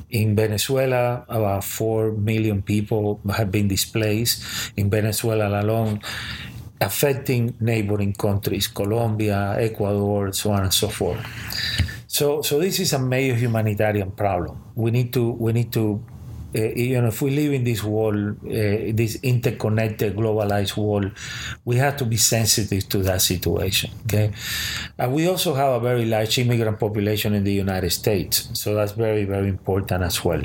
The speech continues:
You know, uh, the undocumented population ha-, has actually decreased from a,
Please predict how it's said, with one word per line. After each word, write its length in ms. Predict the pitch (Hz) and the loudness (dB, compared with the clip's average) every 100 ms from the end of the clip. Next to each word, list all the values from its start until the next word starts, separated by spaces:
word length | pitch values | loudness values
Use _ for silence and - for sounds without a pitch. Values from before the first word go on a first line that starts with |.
| - | -2
You 200 | 113 107 | 0 2
know, 260 | 95 101 | 2 0
uh, 320 | 110 101 95 104 - - - - - | 0 0 0 -2 -6 -8 -8 -8 -10
the 220 | 107 110 | -2 0
undocumented 760 | 107 117 127 123 139 120 117 110 | 2 2 0 0 0 0 0 0
population 680 | 117 104 107 110 110 113 104 | -2 0 0 2 2 2 2
ha-, 300 | 110 107 113 | 4 2 0
has 240 | - 110 - | -2 0 2
actually 420 | 110 - 107 101 | 0 2 0 0
decreased 760 | 101 101 123 147 147 139 - | -2 -4 -2 0 0 0 -2
from 480 | - - 104 101 107 | -2 0 2 2 0
a, 160 | 107 | 0